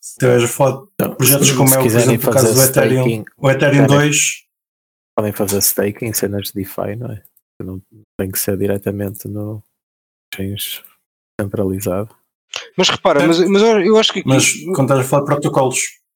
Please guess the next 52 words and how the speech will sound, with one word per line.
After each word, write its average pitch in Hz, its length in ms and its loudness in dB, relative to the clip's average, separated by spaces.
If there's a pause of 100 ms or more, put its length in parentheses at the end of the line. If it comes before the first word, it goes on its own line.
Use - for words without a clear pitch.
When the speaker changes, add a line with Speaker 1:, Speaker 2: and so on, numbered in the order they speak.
Speaker 3:
Mas, 180 280 -2
mas - 0 -
o 202 80 4
meu, 202 140 4
o 185 160 2
meu 190 120 2
ponto 180 260 -2
é, 117 140 -4
repara, 113 500 -4
como 160 220 0
é 175 60 -2
que, 120 400 -10
como 143 200 -2
é 156 60 2
que - 140 -18 (560)
eu, 170 440 -4
eu, 156 380 0
pá, 160 120 2
eu 156 280 4
contigo, 147 360 2
acho 135 140 2
que 151 60 -6
isto 135 160 -6
vai 143 80 2
ter 143 120 -6
de 131 100 -6
levar 131 260 2
uma 135 140 2
volta 131 280 0
grande, 131 220 0
porque - 240 -2
esta, 131 260 -2
este 143 260 0
embate, 139 440 2
digamos 123 320 -2
assim, 135 380 -4
que - 200 -10
realmente 135 320 2
se - 60 -6
for 143 100 -4
para 131 120 -2
tribunal 135 320 0
é 135 40 2
muito 120 220 -6
importante, 110 340 -8
porque - 140 -16
tu 147 80 -2
aqui 165 280 -4 (400)
vais 147 240 2
limpar 160 400 2
logo 156 320 2
uma, 156 560 0